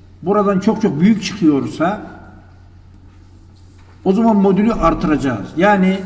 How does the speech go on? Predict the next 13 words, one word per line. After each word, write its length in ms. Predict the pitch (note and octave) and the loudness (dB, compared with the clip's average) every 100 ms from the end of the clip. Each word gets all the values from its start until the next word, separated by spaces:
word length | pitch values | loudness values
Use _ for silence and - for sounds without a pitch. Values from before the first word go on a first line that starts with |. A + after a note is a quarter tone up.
| - | -4
bu 160 | E3+ | -4
ilk 360 | G3+ A3 F#3+ - | 0 0 0 0
deneme 360 | E3+ E3+ E3 D#3 | 0 0 0 -2
işleminde, 840 | - E3 C#3 B2+ A#2+ B2+ D3+ - - - - - - - - | -2 -2 0 0 -2 -2 -4 -8 -16 -20 -20 -20 -20 -14 -2
yani 360 | F3+ F3+ F3+ F3+ - D#3+ | 0 2 0 -2 -8 -2
bir 140 | F#3 | 0
modül 320 | F3 E3+ G3+ | 2 0 0
seçmiştik. 760 | - D3+ - B2 - D#3 D#3 D#3 | 0 -2 -4 -8 -4 -2 -2 -4
Modülü 520 | D3+ C#3+ E3+ F3+ F3+ - - - - - - - - | -2 0 2 2 0 -8 -14 -18 -20 -20 -20 -20 -14
bizim 280 | C#3+ E3+ C#3+ | -6 -4 -2
tablodan 640 | F3 D#3+ D#3 C#3 D#3 E3+ E3+ - - D3 | -2 -2 -2 -2 -2 -4 -10 -18 -18 -8
giderek 500 | D3+ D#3 D3+ - - - - - - - - - - - | -2 -2 -2 -4 -14 -20 -20 -20 -20 -20 -20 -20 -20 -8
modülü 640 | D#3 D#3+ D#3+ F3 - - | -4 0 2 2 0 -8